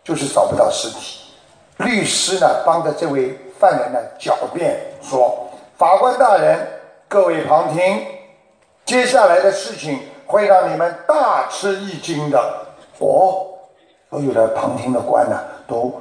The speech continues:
听着，那个受害人将在一分钟当内，当中走进法庭。所有的法官、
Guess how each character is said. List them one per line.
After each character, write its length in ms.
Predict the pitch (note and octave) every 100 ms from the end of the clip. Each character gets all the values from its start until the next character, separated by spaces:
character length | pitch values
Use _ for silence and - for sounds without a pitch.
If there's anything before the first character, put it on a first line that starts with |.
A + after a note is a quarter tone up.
| - -
听 280 | D3+ D3+
着， 100 | C3 - - - _ _ _ _ _ -
那 160 | G#3
个 140 | A3+ G3+
受 300 | - C#4 -
害 160 | G#3 A3
人 500 | F3+ F#3 G#3 - - - -
将 320 | G3 G3+ G3+
在 240 | G#3+ F#3 -
一 220 | C4+ G#3
分 360 | - B3 B3 B3
钟 120 | B3 -
当 220 | B3 A#3+
内， 260 | B3 A3 - - - - _
当 240 | - A3+ A3
中 300 | A3+ A#3 - -
走 420 | F#3 F3+ F3+ F#3+
进 360 | F#3+ E4+ D#4 G#3+
法 320 | - E3 E3 D#3+
庭。 260 | F3 G#3+ A3 - - _ _ _ _ _ _ - - - _ -
所 240 | - F#3+
有 160 | F3+ C#3+
的 120 | C#3+
法 340 | - A2 F#2 -
官、 320 | C3+ C3+